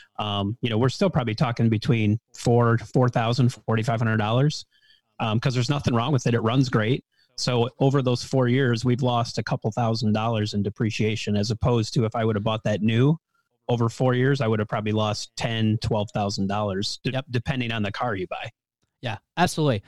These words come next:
Speaker 2: And there's been some vehicles that, uh, I've purchased, some used ones. Even the one that I'm driving right now, I drive a two thousand two Chevy Silverado.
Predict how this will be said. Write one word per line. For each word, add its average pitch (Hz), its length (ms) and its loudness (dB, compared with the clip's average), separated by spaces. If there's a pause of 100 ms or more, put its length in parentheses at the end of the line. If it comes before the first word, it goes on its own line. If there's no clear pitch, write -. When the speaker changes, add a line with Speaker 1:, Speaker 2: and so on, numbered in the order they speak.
(280)
Speaker 2:
And 139 400 2
there's 170 200 4
been 233 120 4
some 180 140 0
vehicles 170 400 6
that, 147 200 4
uh, 139 360 4
I've 151 400 0 (140)
purchased, 175 380 2
some 143 140 0
used 151 280 4
ones. 180 320 2
Even 180 200 2
the 190 60 6
one 175 160 6
that 175 100 2
I'm 160 100 4
driving 160 280 4
right 151 180 4
now, 160 200 6
I 139 40 6
drive 139 220 6
a 131 60 2
two - 180 2
thousand 147 380 4
two 147 160 2
Chevy 135 240 2
Silverado. 131 640 4